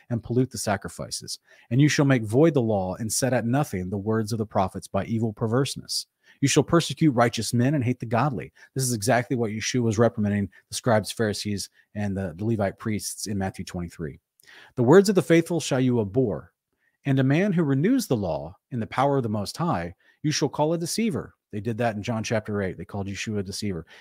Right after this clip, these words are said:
"And at last you shall rush upon him to slay him, not knowing his dignity, taking innocent blood through wickedness upon your heads." They chanted that in,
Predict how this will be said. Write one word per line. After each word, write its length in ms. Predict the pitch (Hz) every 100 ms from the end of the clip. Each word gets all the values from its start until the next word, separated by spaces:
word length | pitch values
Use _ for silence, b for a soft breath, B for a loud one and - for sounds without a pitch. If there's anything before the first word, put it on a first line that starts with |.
| B
"And 100 | 135
at 120 | 135
last 420 | 139 170 123 - 170
you 80 |
shall 160 | 139 127
rush 320 | 104 156 -
upon 240 | 160 143 135
him 120 | 139
to 60 |
slay 400 | 104 - 131 151
him, 300 | 107 90 80 - _ _ _ _ _
not 320 | 107 139 156
knowing 460 | 143 147 185 175 117
his 180 | 104 87
dignity, 640 | 92 90 90 - 95 117 - _ -
taking 320 | 143 143 131
innocent 420 | 147 151 - 127
blood 240 | 127 127
through 120 | - 110
wickedness 520 | 170 - 95 82 -
upon 280 | - 95 90
your 100 | 92
heads." 520 | 107 82 73 - - _ _ -
They 60 |
chanted 500 | 101 - 151 156 117 90
that 360 | 78 - - - _ _ _ _ _ _
in, 260 | 131 113